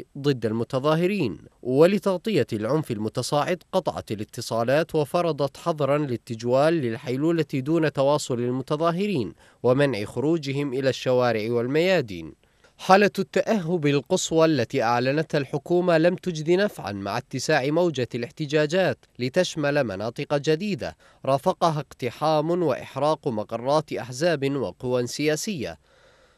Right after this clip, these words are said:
خطاب عبد المهدي المسجل لم يجد الصدى عند المتظاهرين الذين أكدوا أن الوعود الحكومية لم تعد تعنيهم، لا سيما وأنها جاءت بالتزامن مع عمليات اعتقال واسعة في بغداد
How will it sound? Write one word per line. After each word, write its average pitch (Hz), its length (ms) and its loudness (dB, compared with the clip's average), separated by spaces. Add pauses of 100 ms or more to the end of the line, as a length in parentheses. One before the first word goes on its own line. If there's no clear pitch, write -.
(100)
خطاب 202 500 2
عبد 151 280 2
المهدي 151 440 0
المسجل 151 880 0
لم 160 180 0
يجد 147 360 -4
الصدى 147 600 -4 (140)
عند 113 200 -8
المتظاهرين 127 880 -4
الذين 135 420 -2
أكدوا 175 680 -4
أن 104 120 -8
الوعود 110 420 -6
الحكومية 151 800 -4 (100)
لم 143 280 -2
تعد 156 320 -6 (120)
تعنيهم، 92 720 -6 (460)
لا 113 160 -2
سيما 120 480 -4
وأنها 123 560 -4
جاءت 127 480 -4
بالتزامن 147 760 -2
مع 104 280 -4
عمليات 127 580 -2
اعتقال 147 680 -2
واسعة 117 600 -2
في 117 160 -8
بغداد 139 580 0